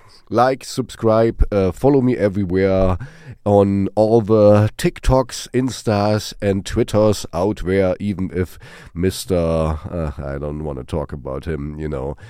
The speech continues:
Mister Rocket Guy, who kind of doesn't know shit. Anyway, that's a different, uh, story. Lomac is great. Check him out. He is, uh, worth your time.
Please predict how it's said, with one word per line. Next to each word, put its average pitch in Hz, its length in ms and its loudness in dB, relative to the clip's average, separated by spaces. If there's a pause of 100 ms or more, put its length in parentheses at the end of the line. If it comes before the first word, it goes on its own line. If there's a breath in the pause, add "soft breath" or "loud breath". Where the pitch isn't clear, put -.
(200 loud breath)
Mister 85 400 -6 (440)
Rocket 95 560 -2
Guy, 92 560 2 (200)
who 90 240 -4
kind 92 320 -2
of 87 320 -4 (180)
doesn't 90 320 -4
know 80 160 -4
shit. - 380 -2 (640 loud breath)
Anyway, 67 480 -6
that's 80 200 -8
a 90 60 -2
different, 98 540 -2
uh, 95 120 2
story. 107 400 0 (340 soft breath)
Lomac 156 440 4
is 139 140 -4
great. 147 460 -2 (140)
Check - 260 0
him 120 160 4
out. 107 400 2
He 113 340 0 (100)
is, 104 440 0
uh, 87 260 0 (100)
worth 104 380 0
your 98 100 -2
time. 92 440 -2